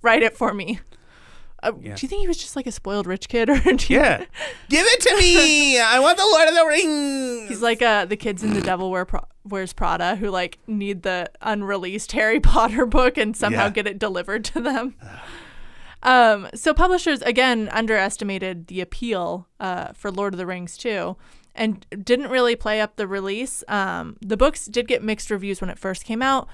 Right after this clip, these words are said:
Speaker 1: Uh, the B B C adapted it into, like, a twelve episode radio play. Um, but then in the nineteen sixties, a pirated paperback version was released and made it overseas to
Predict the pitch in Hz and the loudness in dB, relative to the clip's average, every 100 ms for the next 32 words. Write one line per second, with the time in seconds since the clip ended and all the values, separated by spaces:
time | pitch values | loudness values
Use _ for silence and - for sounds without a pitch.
0 | - - - 202 196 180 202 226 226 214 | -20 -20 -10 -6 -6 -4 -6 -6 -8 -8
1 | - 208 214 208 202 170 170 202 202 196 | -8 -8 -6 -6 -4 -6 -6 -6 -6 -6
2 | 185 180 185 180 - - 202 190 180 180 | -8 -10 -10 -12 -8 -2 -2 -2 -6 -8
3 | - 190 180 185 185 202 196 - 214 214 | -4 -4 -4 -8 -4 -2 -2 -2 0 -2
4 | 214 - - _ - 190 185 170 175 220 | -4 -14 -20 _ -4 -2 -2 -8 -4 2
5 | 247 262 247 226 214 208 - 202 185 - | 2 2 0 -2 -2 -4 -8 -10 -10 -6
6 | 339 349 - 240 202 190 180 - 202 - | -6 -6 -12 -10 -8 -8 -10 -10 -6 -2
7 | 226 233 208 180 - 226 202 185 190 - | 0 -2 -4 -4 -4 -2 -6 -4 -8 -8
8 | 190 180 185 185 180 - 202 196 190 185 | -8 -8 -10 -10 -12 -10 -8 -6 -6 -10
9 | 175 175 - - - - - 208 202 190 | -10 -10 -12 -16 -20 -12 -6 -4 -4 -6
10 | 185 202 185 196 185 175 - 202 190 - | -6 -8 -6 -8 -8 -12 -12 -10 -10 -12
11 | - 190 180 | -12 -10 -10